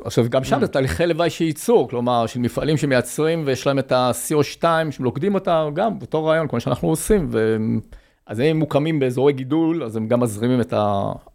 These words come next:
Speaker 1: אבל רוב ההעשרה היום בעולם היא עדיין העשרה חמה, שהיא לא קשורה, שזה לא C O שתיים נקי דחוס, זה שריפה של מתאן, זה ההעשרה העיקרית.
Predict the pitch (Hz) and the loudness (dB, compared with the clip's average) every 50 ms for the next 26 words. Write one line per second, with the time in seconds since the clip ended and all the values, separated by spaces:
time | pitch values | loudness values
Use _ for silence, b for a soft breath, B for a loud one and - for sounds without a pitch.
0 | _ _ - 107 113 110 120 139 180 180 185 175 - - - 156 143 151 151 147 | _ _ -6 -4 -4 -2 2 2 2 2 2 0 -2 -2 -4 -2 0 0 0 0
1 | 143 143 151 147 135 127 120 123 131 143 139 131 113 110 117 120 120 113 - - | 0 0 0 0 0 0 0 0 0 0 0 0 -2 0 0 -2 -2 -2 -2 -2
2 | 101 107 107 - - 123 117 120 120 110 - 117 110 120 117 - - - 117 107 | 0 0 0 0 -2 -2 0 0 0 0 -2 0 0 0 -2 -2 -8 -8 -4 -2
3 | 95 90 87 90 - - - - - 95 104 107 110 120 120 - - - 123 110 | -2 -2 -4 -6 -8 -8 -8 -8 -10 -6 -4 0 2 2 2 2 0 -2 -2 -2
4 | - - - 127 117 110 107 104 104 - 117 104 95 107 101 92 190 196 208 190 | -4 -2 -2 0 0 0 -2 -4 -4 -4 -6 -4 -4 -6 -6 0 0 0 0 0
5 | - - b b b b b b b b b b _ _ _ _ 113 110 104 - | -4 -10 b b b b b b b b b b _ _ _ _ -12 -10 -8 -4
6 | - - - - 123 120 - - - 110 107 107 - - 92 82 - 113 120 117 | -2 -2 0 2 0 0 0 -2 -4 -4 -4 -2 -2 -4 -4 -4 -6 -4 -2 0
7 | 117 113 113 117 117 - - - 101 104 104 - - 120 156 180 B | 0 0 0 -2 -6 -6 -6 -4 -4 -4 -4 -2 0 0 0 0 B